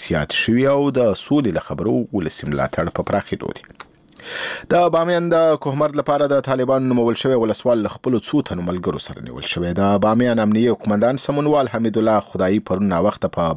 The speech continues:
بامیان کې خبري غونډې ته وویل، یو شمېر پولیس د سې شنبې په ورځ په کوهمرد ولسوالۍ کې د انتخاباتي حوزو د امنیت ټینګولو لپاره په ګزمه وو چې د لارې په اوږدو کې د قلعه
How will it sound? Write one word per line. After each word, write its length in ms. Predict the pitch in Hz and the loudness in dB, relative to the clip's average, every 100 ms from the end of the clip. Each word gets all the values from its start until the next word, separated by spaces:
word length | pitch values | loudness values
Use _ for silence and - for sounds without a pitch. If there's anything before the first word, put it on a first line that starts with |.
| 76 | -2
بامیان 340 | 82 92 87 | -2 -2 -4
کې 160 | - - | -6 -6
خبري 240 | 82 92 | -2 -2
غونډې 240 | 98 92 82 | 0 -2 0
ته 80 | 92 | 2
وویل، 160 | 135 143 - - - - 160 | 2 0 -6 -18 -16 -2 0
یو 60 | 165 | 0
شمېر 240 | 165 156 143 | 0 0 2
پولیس 200 | 160 156 | 0 0
د 80 | 151 | 0
سې 160 | 151 139 | 0 2
شنبې 240 | 135 131 | 0 0
په 80 | 127 | 0
ورځ 180 | 131 139 - | 0 0 0
په 140 | 113 - | 0 0
کوهمرد 340 | 95 107 104 98 | 0 0 2 0
ولسوالۍ 380 | 92 95 98 120 | 0 0 0 0
کې 140 | 117 | 0
د 80 | 104 | 0
انتخاباتي 580 | 90 - 90 85 92 135 120 | -2 -4 -4 -2 -2 0 0
حوزو 260 | 104 123 117 | 0 2 2
د 80 | 95 | 2
امنیت 240 | 95 95 87 | 0 -2 -4
ټینګولو 360 | 80 80 123 139 | -2 2 2 2
لپاره 260 | 131 131 117 | 2 0 -2
په 80 | 101 87 | -2 -4
ګزمه 280 | 80 135 | -2 2
وو 80 | 165 151 | 2 2
چې 260 | 165 - - - - | -2 -4 -18 -14 -4
د 80 | 147 | 0
لارې 240 | 165 117 - | 2 0 -2
په 80 | 98 | -2
اوږدو 240 | 92 113 117 | 0 0 2
کې 80 | 147 135 | 2 4
د 200 | 110 - - | 2 0 -2
قلعه 320 | 87 95 | 0 0